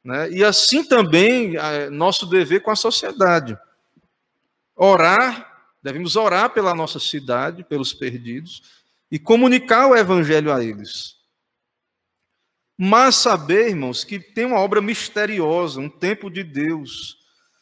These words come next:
né? Deus é quem vai fazer essa obra, transportando-os para a graça e salvação em Jesus Cristo. Ele faz isso iluminando o entendimento,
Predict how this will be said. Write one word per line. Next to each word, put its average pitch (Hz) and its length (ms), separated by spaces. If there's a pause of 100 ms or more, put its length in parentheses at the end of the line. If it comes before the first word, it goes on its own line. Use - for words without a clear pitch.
(480)
né? 143 220
Deus 190 500
é 214 80
quem 208 200
vai 190 180
fazer 170 380
essa 175 320
obra, 156 420
transportando-os 196 1000
para 190 240
a 175 40
graça 160 460
e - 20
salvação 185 640
em 165 60
Jesus 175 320
Cristo. 175 500 (560)
Ele 160 140
faz 190 240
isso 208 220
iluminando 214 840
o 190 40
entendimento, 170 1080